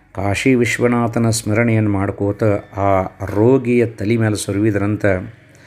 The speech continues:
ರೋಗಿಗೆ ಇದ್ದಂಥ ರೋಗ ಪೂರ್ಣ ಮಾಯವಾಗಿ ಹೊಸ ಮನುಷ್ಯ ಆದ.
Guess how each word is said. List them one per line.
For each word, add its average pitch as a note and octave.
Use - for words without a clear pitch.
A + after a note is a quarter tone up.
ರೋಗಿಗೆ A#2
ಇದ್ದಂಥ G#2+
ರೋಗ A#2
ಪೂರ್ಣ B2
ಮಾಯವಾಗಿ G#2+
ಹೊಸ F2+
ಮನುಷ್ಯ A#2
ಆದ. G#2